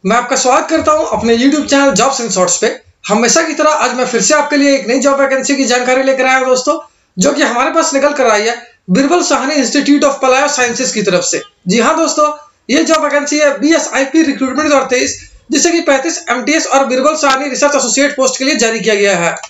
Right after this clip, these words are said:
Salary की बात की जाए तो ये आपको अट्ठाईस हजार रुपए से लेकर चौवन हजार रुपए per month तक की मिल जाएगी, जबकि job location आपका लखनऊ, उत्तर प्रदेश होगा। वहीं अगर बात कर लेते हैं इस फॉर्म का आवेदन करने के लिए apply mode क्या रखा गया है?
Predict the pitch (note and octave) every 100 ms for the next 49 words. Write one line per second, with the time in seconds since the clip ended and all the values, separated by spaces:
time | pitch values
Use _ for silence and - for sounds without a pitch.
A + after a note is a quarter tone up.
0 | _ _ - C4 C4+ D#4+ D#4 D#4 D#4 D#4
1 | D#4+ D#4+ - _ - C4+ D4 D4 C#4+ -
2 | D4+ D4 D4+ D4 D4 C#4 C#4 C#4+ C4+ C4
3 | D4 C#4+ C#4 C4+ C4+ C#4 C#4+ C#4+ C#4+ C#4
4 | C#4 C#4 C#4 D#4+ - _ - B3+ C4+ B3
5 | D4+ D4+ C#4 D4 C#4+ C#4 A#3 A#3 C#4+ -
6 | D4 C4 A3+ G#3+ F#3+ F3+ E3+ - - -
7 | _ A3 D4+ E4+ D#4+ D#4 D#4 D#4 D#4 D4+
8 | C#4+ C#4+ C#4+ C#4 C#4+ C#4+ C#4 C#4 C#4 C4
9 | C#4+ C#4+ C#4 C#4+ C4+ C#4 C#4 C#4+